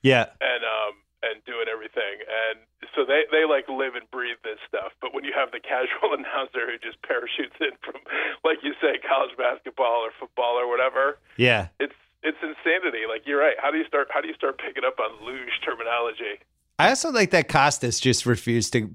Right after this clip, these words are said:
Speaker 1: basically refused to go. He's,
Speaker 2: Yeah, that's
Speaker 1: they've been
Speaker 2: crazy.
Speaker 1: diplomatic
Speaker 2: He was
Speaker 1: about it, but he's, he didn't wanna go.
Speaker 2: He was like the modern day Jim McKay. I
Speaker 1: I
Speaker 2: thought
Speaker 1: know.
Speaker 2: he was gonna be, like, the face of the Olympics. You can't beg off of that.
Speaker 1: Mike
Speaker 2: Now they
Speaker 1: Ti-
Speaker 2: have Mike Tirico.
Speaker 1: Mike Tirico's like, "Bob,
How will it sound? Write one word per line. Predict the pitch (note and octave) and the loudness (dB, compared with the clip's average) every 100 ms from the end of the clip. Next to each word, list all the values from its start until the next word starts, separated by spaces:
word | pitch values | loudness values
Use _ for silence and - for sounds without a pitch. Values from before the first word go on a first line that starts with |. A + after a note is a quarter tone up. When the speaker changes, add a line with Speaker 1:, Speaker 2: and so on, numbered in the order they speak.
| - | 4
Speaker 1:
basically | D3+ - B2 | 4 6 2
refused | G#2+ - F2 - | 2 -2 -6 -6
to | - | -10
go. | D2+ E2+ - _ _ _ _ - - | -10 -10 -14 _ _ _ _ -4 2
He's, | C#3 | 4
Speaker 2:
Yeah, | - G#3 | 4 2
that's | - | 4
Speaker 1:
they've | E3 | 6
been | F#3 F#3+ | 6 6
Speaker 2:
crazy. | F#3 | 6
Speaker 1:
diplomatic | E3+ D#3+ D#3 D3 | 8 8 8 4
Speaker 2:
He | |
was | C3 | 2
Speaker 1:
about | A#2 G#2+ | 2 2
it, | G#2 | 0
but | A2+ A2 | 0 2
he's, | A#2 C#3 A#2+ | 4 4 4
he | D3+ D3 | 4 4
didn't | A2+ | 4
wanna | G2 E2+ | 2 -2
go. | D#2 - _ _ _ _ _ - | -8 -12 _ _ _ _ _ -6
Speaker 2:
He | - C#3+ | -4 -4
was | A#3+ | 0
like | A#3 A3+ | 2 2
the | |
modern | G#3+ G#3 A3 G#3 | 4 4 4 2
day | G#3 - | 0 0
Jim | G#3+ | -4
McKay. | G#3 - - A#3 | -4 0 4 6
I | B2+ | 6
Speaker 1:
I | |
Speaker 2:
thought | B2 | 8
Speaker 1:
know. | D3 C3 | 8 6
Speaker 2:
he | |
was | E2+ | 2
gonna | F3 | -6
be, | D#3+ E3+ | -4 -4
like, | F3 - | -4 -8
the | E3 - | -4 0
face | G3+ G3+ | 0 0
of | F#3+ | 0
the | G3 | 2
Olympics. | G3+ - - - | 2 0 -4 -4
You | - | -4
can't | D#4+ B3+ - - | 0 0 -2 -2
beg | B2 A2 | 0 0
off | G2 - | -4 -2
of | G#2+ | 0
that. | B2 F#3 - _ _ _ _ _ _ _ - _ | 4 4 2 _ _ _ _ _ _ _ -20 _
Speaker 1:
Mike | D#3+ D#3+ | 4 6
Speaker 2:
Now | |
they | F3+ | 6
Speaker 1:
Ti- | |
Speaker 2:
have | E3+ | 4
Mike | D#3 E3 - | 4 2 0
Tirico. | F#3 D4+ - G2+ F#2+ _ _ - | -2 0 0 0 -4 _ _ 2
Speaker 1:
Mike | D3 D#3+ | 4 6
Tirico's | E3 F3 E3+ D3 B2 | 6 6 6 4 6
like, | B2+ G2+ | 4 6
"Bob, | D#3 D3+ C#3+ C3 | 6 8 8 4